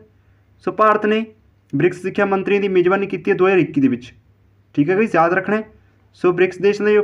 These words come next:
ਸੋ ਪੰਜ ਦੇਸ਼ਾਂ ਦਾ ਸਮੂਹ ਹੈ ਇਹ, ਕਿਹਨੇ ਕਿਹਨਾਂ ਦਾ ਮੈਂ ਪਹਿਲਾਂ ਵੀ ਦੱਸਿਆ ਹੋਇਆ ਤੁਹਾਨੂੰ। ਸੋ ਨਾਮ ਵਿੱਚ ਹੀ ਨਿਕਲਦੇ ਇਹਨਾਂ ਦੇ, ਬ੍ਰਾਜ਼ੀਲ, ਰਸ਼ੀਆ, ਇੰਡੀਆ, ਚਾਈਨਾ ਤੇ ਸਾਊਥ ਅਫਰੀਕਾ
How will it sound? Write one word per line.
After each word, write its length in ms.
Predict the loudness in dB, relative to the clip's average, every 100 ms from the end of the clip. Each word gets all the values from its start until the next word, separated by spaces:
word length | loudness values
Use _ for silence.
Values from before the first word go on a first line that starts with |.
| 0
ਸੋ 140 | -4
ਪੰਜ 200 | -2 0
ਦੇਸ਼ਾਂ 220 | 0 0
ਦਾ 80 | -4
ਸਮੂਹ 320 | -4 -4 -2
ਹੈ 60 | -2
ਇਹ, 120 | -2 -8 _ _ -2
ਕਿਹਨੇ 140 | -2
ਕਿਹਨਾਂ 180 | 0 -2
ਦਾ 60 |
ਮੈਂ 120 | 0 0
ਪਹਿਲਾਂ 200 | 0 -2
ਵੀ 60 |
ਦੱਸਿਆ 220 | -2 -2
ਹੋਇਆ 80 | -2
ਤੁਹਾਨੂੰ। 300 | 0 -2 -2 -8 _ _ _
ਸੋ 200 | _ -2 2
ਨਾਮ 240 | 2 2
ਵਿੱਚ 160 | -2 -2
ਹੀ 60 |
ਨਿਕਲਦੇ 280 | -2 -2 0
ਇਹਨਾਂ 140 | 0
ਦੇ, 120 | 0 -2 -6 _ _ _ _
ਬ੍ਰਾਜ਼ੀਲ, 500 | 0 0 2 0 0 -4 _ -2
ਰਸ਼ੀਆ, 420 | -2 0 0 0 -2 -14 _ _ -4
ਇੰਡੀਆ, 420 | 0 2 2 0 -6 _ _ _ _ _ _ 0
ਚਾਈਨਾ 320 | 2 2 0 -4 _
ਤੇ 80 | -4
ਸਾਊਥ 300 | 0 0 0
ਅਫਰੀਕਾ 360 | -2 -2 -4